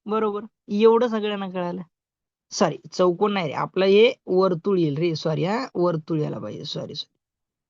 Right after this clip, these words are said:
वर्तुळ आहे ना रे हा? ये, सॉरी, एक मिनिट, चला, कोणीच बोललं नाही बघा. आतमध्ये वर्तुळ आहे की रे इथं वर्तुळ, हा?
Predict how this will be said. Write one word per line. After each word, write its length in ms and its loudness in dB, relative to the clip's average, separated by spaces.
वर्तुळ 360 4
आहे 80 2
ना 100 2
रे 100 6
हा? 300 0
ये, 420 -4
सॉरी, 260 -2
एक 140 -6
मिनिट, 240 -4
चला, 280 -8
कोणीच 240 2
बोललं 320 2
नाही 140 -6
बघा. 280 -2
आतमध्ये 400 -2
वर्तुळ 300 2
आहे 100 2
की 80 -6
रे 100 0
इथं 120 0
वर्तुळ, 360 0
हा? 120 -4